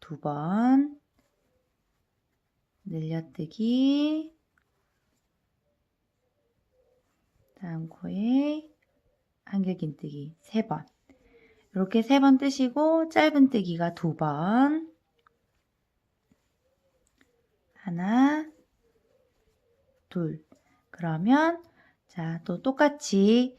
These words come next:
한 개 긴뜨기 하나, 늘려뜨기 하나.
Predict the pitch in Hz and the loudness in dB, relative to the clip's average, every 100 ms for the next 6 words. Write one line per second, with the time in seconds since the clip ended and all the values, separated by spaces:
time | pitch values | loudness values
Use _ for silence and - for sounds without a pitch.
0 | _ _ - 302 311 302 285 214 196 - | _ _ -4 0 2 0 2 2 2 0
1 | 214 220 214 220 247 262 269 269 - 180 | 0 2 4 6 8 8 8 4 0 -2
2 | 180 196 196 180 165 185 202 185 - | 2 2 0 -6 -4 2 4 4 2